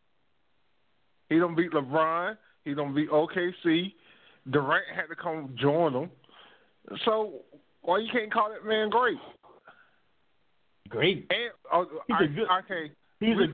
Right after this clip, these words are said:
Speaker 2: a,
Speaker 1: okay, we
Speaker 2: he's
Speaker 1: talking
Speaker 2: a great
Speaker 1: about, we
Speaker 2: shooter.
Speaker 1: talking, we talking about,
Speaker 2: He's a great
Speaker 1: we talking
Speaker 2: shooter.
Speaker 1: about, okay, we talking about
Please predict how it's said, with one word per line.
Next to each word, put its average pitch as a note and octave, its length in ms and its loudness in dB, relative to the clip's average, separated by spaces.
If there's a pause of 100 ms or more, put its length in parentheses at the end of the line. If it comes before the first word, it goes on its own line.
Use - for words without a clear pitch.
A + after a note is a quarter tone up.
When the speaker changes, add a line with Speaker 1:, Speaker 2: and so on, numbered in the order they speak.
(140)
Speaker 2:
a, F3+ 60 2
Speaker 1:
okay, F#3+ 260 2
we F#3 140 -2
Speaker 2:
he's A#3 80 4
Speaker 1:
talking F3 260 2
Speaker 2:
a F3 40 0
great F#3 120 6
Speaker 1:
about, - 240 2
we G3 100 -8
Speaker 2:
shooter. A3+ 380 4 (1400)
Speaker 1:
talking, - 280 -10
we G#3+ 80 2
talking G3 300 2
about, G3+ 180 4
Speaker 2:
He's F3+ 80 4
a C#3+ 40 0
great F#3 220 2
Speaker 1:
we - 40 4
talking G3 240 2
Speaker 2:
shooter. C4 120 -2
Speaker 1:
about, C3 300 0 (920)
okay, F3+ 260 2
we F#3 160 -2
talking F#3 300 0
about D3 320 -2